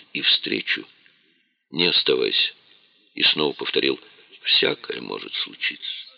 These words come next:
«Может, нам вообще отменить банкет и вашу встречу с журналистами?»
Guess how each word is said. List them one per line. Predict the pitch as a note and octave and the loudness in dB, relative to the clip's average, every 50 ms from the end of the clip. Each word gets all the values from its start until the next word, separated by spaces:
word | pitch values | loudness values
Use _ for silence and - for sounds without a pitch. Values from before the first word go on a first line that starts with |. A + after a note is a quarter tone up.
| - - _ _ _ _ _ _ _ _ _ _ _ _ - - - - - - | -20 -20 _ _ _ _ _ _ _ _ _ _ _ _ -8 -8 -8 -8 -8 -10
«Может, | C#2 C2 - - - | -4 -2 -2 0 0
нам | C2 B1 A1+ | 0 4 4
вообще | B1+ C2 - - - C#2 | 4 6 8 8 8 8
отменить | B1+ - - C2 B1 C2+ D#2 C2 | 8 6 4 2 2 4 2 4
банкет | A#1 C#2+ C#2+ C2 - - E2 F#2 F2+ - | 4 2 2 2 2 6 6 6 6 6
и | D#2+ | 4
вашу | B1 C2+ C#2 - - | 4 4 4 2 2
встречу | - - - - B1+ D2+ D2 - - D2+ C#2+ B1 - - | 0 0 2 2 2 2 4 4 4 4 2 2 -2 -4
с | - - - | -6 -2 -2
журналистами?» | C#2+ A#1+ A1+ B1+ A#1+ D2 G2+ A#2 - - - A1 G1+ - | -2 -2 0 0 0 2 2 0 0 -2 -2 -6 -6 -8